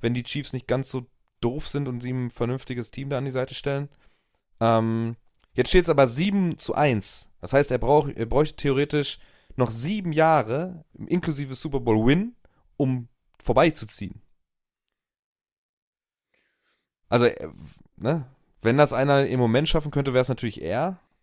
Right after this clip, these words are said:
da, äh, die Diskussion tatsächlich nochmal, äh, auf seine Seite zu ziehen. Aber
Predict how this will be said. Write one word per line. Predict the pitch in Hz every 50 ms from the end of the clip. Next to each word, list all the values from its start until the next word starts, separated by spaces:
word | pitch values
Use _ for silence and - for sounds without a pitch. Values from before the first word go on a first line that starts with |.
| _ _
da, | - 127 127 131 131 139 123 - - - 131 135 131 131 131 127
äh, | 123
die | 123 131
Diskussion | 127 131 - - - 120 123 127
tatsächlich | 127 127 123 - 123 - 127 123 - -
nochmal, | 117 117 117 123 135 127 123 123 123 123 -
äh, | - 127 123 117
auf | 82 104 -
seine | 127 120 123 120
Seite | 113 117 127 135 127
zu | - - -
ziehen. | - - 143 139 87
Aber | 92 110 113 113 113 113